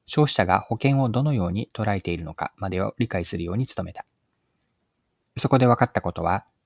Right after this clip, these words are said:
お客様は保険加入をめんどくさいと感じていることだったという。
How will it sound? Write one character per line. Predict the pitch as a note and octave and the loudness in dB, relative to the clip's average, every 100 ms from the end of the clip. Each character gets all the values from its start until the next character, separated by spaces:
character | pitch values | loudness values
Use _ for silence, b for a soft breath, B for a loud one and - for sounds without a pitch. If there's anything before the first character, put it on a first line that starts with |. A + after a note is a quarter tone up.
| _ - | _ -8
お | |
客 | - - | -4 -2
様 | - A#2+ | 2 4
は | F2 F#2+ - | 4 2 2
保 | - | -2
険 | C#3+ D3 | 2 2
加 | D3 | 2
入 | C3 F2+ | 2 2
を | F#2 - | 0 0
め | A#2 | 0
ん | C#3+ | 0
ど | C#3+ | 0
く | - | 0
さ | A#2 | -2
い | - _ | -2 _
と | - | -4
感 | - G#2 | 0 0
じ | - | 0
て | F#2 | -2
い | |
る | F2+ | -2
こ | F2+ | -6
と | F2+ | -6
だ | D#2+ | -8
っ | - | -8
た | - | -8
と | |
い | |
う。 | A2 | -6